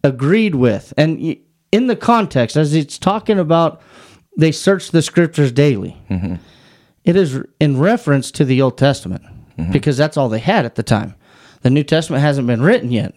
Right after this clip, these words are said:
Speaker 1: So they, they would go back to the Old Testament to prove, looking throughout the prophecies, and, and we talked about that a little while ago as well, but looking at the prophecies and, and making sure that what they're saying is in line with already been established, the Word of God.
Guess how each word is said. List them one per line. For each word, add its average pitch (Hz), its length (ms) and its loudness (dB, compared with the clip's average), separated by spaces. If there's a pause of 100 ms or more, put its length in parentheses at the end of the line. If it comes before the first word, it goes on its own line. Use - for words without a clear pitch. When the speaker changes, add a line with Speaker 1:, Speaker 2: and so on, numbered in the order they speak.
Speaker 1:
So - 180 0
they, 175 240 0
they 180 160 0
would 226 160 -2
go 175 160 2
back 156 300 -2
to - 80 -8
the 147 160 2
Old 156 200 -2
Testament 147 440 -2
to 127 80 -2
prove, 180 400 2 (920)
looking 180 400 2
throughout 160 440 0
the 131 80 0
prophecies, 135 720 0
and, 117 160 0
and 135 100 2
we 147 120 2
talked 165 260 0
about 156 220 0
that 170 160 2
a - 20 0
little 139 220 2
while 123 420 0 (240)
ago 135 300 2
as 120 100 -2
well, 165 220 2
but 120 160 -6
looking 180 320 2
at 143 100 -2
the 143 100 0
prophecies 143 640 0
and, 123 140 0 (420)
and 147 140 2
making 175 320 0
sure 190 320 2
that 147 200 -2
what 143 240 0
they're 190 200 4
saying 165 640 0
is 160 220 2
in 156 140 -2
line 147 340 0
with 131 280 -2 (1160)
already 151 380 0
been 143 280 0
established, 135 640 0
the 127 80 2
Word 123 160 2
of 113 120 -4
God. 156 360 -2